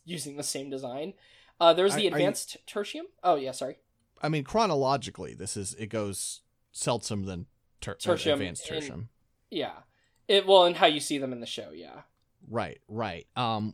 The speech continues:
Speaker 2: which is important because now we're upstaging the Seltsum, 'cause this thing's really <laughs> fucking cool. I like this a lot.
Speaker 1: Oh,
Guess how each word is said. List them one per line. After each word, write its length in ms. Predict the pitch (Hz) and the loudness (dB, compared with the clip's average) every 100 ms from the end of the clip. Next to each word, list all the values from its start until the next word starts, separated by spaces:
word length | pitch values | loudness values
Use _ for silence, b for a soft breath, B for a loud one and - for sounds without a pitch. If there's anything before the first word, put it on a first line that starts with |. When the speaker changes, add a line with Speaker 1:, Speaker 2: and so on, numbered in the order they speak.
| - | -6
Speaker 2:
which 240 | 135 151 | -6 -2
is 120 | 143 135 | -2 -2
important 400 | 127 156 143 120 | 0 -2 -2 -4
because 280 | 120 113 113 | -4 -2 -2
now 220 | 123 123 | 0 0
we're 140 | 117 | -2
upstaging 580 | 120 - - 113 107 101 | -4 -4 -2 -2 -2 -6
the 60 | 98 | -4
Seltsum, 480 | - 110 - 101 | -2 -4 -4 -10
'cause 100 | - | -8
this 220 | 117 120 - | -6 -4 -2
thing's 280 | 123 120 | -4 -4
really 420 | 131 123 131 127 139 | -6 -2 0 0 0
<laughs> 0 | |
fucking 440 | - 147 - 127 | 0 -2 0 0
cool. 300 | - 160 117 | 2 0 2
I 60 | 110 | -2
like 200 | 123 120 | -4 -4
this 120 | 131 | -2
a 60 | 120 | -2
lot. 480 | 110 110 110 104 - _ | -2 -4 -4 -4 -8 _
Speaker 1:
Oh, 340 | 196 196 185 | 12 12 12